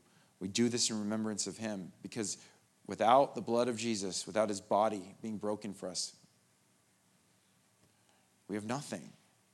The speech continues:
We have no, we're, we're lost. We're still dead in our sins. But the reason we have this opportunity is because he loves us so much.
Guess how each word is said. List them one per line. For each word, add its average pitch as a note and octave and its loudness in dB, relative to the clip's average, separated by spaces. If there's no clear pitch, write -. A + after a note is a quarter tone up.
We - -16
have G2+ -10
no, G#2+ -6
we're, G#2+ -2
we're A#2 -2
lost. A2+ 0
We're A2+ -8
still A2+ -4
dead G#2+ -2
in A2 -8
our G#2 -6
sins. G#2 -6
But - 0
the A2+ -4
reason C3 0
we A#2 0
have D3+ -4
this B2+ 2
opportunity G#2 -2
is G2 -6
because - -4
he - -6
loves A2+ -4
us G2+ 0
so A#2+ 2
much. A2+ -2